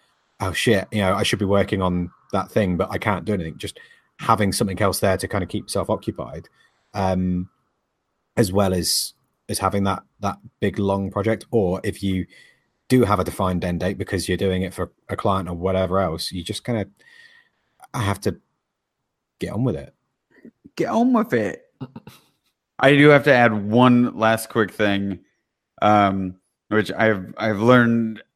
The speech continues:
Speaker 2: from years of working for other people and then also working for kind of myself these days. But my, my biggest issue that happened growing up constantly in jobs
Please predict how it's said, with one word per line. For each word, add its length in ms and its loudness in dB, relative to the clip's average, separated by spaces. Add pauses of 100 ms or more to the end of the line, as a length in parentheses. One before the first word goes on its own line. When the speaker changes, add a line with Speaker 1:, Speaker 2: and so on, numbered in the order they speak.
(300)
Speaker 2:
from 560 0
years 460 2
of 100 -4
working 320 -2
for 200 -4
other 200 -2
people 680 0 (380)
and 100 -6
then 100 0
also 280 0
working 380 -6
for 500 -2 (480)
kind 280 2
of 140 4
myself 520 4
these 260 2
days. 440 2 (520)
But 280 4 (340)
my, 100 -2 (280)
my 180 -2 (240)
biggest 480 4
issue 380 4
that 160 -2
happened 500 -2 (200)
growing 340 4
up 340 2
constantly 720 -2
in 160 -4
jobs 580 0